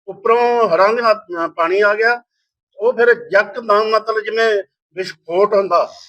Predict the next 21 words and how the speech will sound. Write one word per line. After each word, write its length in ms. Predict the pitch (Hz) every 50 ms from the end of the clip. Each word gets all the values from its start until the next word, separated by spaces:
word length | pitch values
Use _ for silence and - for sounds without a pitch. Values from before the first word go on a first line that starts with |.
| _ _ _ _ - 202
ਇਉਂ 160 | 196 208 220
ਉਹਨਾਂ 280 | 233 233 240 240 233
ਨੇ 120 | 233 233 202
ਗੇਟ 280 | 175 190 196 190 190
ਖੋਲ 320 | - _ 180 190 202 202 196
ਕੇ, 120 | - 190
ਮਤਲਬ, 580 | 190 185 156 156 - 151 156 180 208 220 220 _ _ _ 175 170 _ _ _ _ -
ਪੂਰੇ 340 | 202 208 208 226 240 240
ਪੰਜਾਬ 480 | 233 240 220 202 190 180 175 175 165 170
ਨੂੰ 140 | 185 220 214
ਡੋਬ 300 | - 165 160 147 139 -
ਦਿੱਤਾ। 280 | _ _ _ _ - - _ _ _ _ _ _ _ _ _ _ _ -
ਇਸ 280 | 180 214 240 233 -
ਕਰਕੇ 360 | - 240 220 208 220 240 233 226
ਜ਼ਿੰਮੇਵਾਰ 520 | 175 165 151 165 175 180 190 196 202 202
ਨੇ, 260 | 208 226 240 240 240
ਪੰਜਾਬ 420 | 233 _ 175 160 170 170 175 160 160
ਸਰਕਾਰ 380 | - - _ - 208 208 214
ਵੀ 140 | 208 226 220
ਜ਼ਿੰਮੇਵਾਰ 480 | 220 220 226 226 240 233 254 233 233 240
ਹੈ, 160 | 247 247